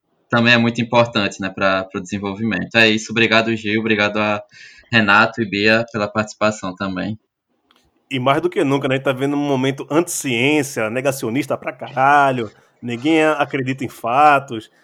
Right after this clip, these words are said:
Speaker 2: mais do que nunca é importante a gente ter a ciência a nosso lado e também as ciências humanas, né? Pra quem não sabe, ciências humanas também é ciência, né?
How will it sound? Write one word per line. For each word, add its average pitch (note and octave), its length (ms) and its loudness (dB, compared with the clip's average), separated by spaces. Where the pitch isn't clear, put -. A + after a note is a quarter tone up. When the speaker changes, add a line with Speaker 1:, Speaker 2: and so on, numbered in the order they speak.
Speaker 2:
mais B2+ 140 0
do C#3 80 -4
que C#3 120 -2
nunca C3+ 220 -2
é C#3+ 100 0
importante C#3 460 -4
a - 20 -6
gente B2 140 -8
ter B2 280 -4
a B2 100 -4
ciência C#3 720 -2
a C#3+ 120 2
nosso C#3 300 0
lado C#3 540 2
e C#3+ 120 -4
também C3+ 360 -2
as D3 120 -4
ciências E3 240 0
humanas, E3+ 560 2
né? E3+ 280 0
Pra D#3+ 120 -4
quem F#3+ 100 -2
não D3+ 100 2
sabe, D#3 380 2
ciências F3 300 -2
humanas D#3+ 400 2
também F3 520 0
é E3+ 80 2
ciência, C#3+ 760 0
né? C3+ 180 -6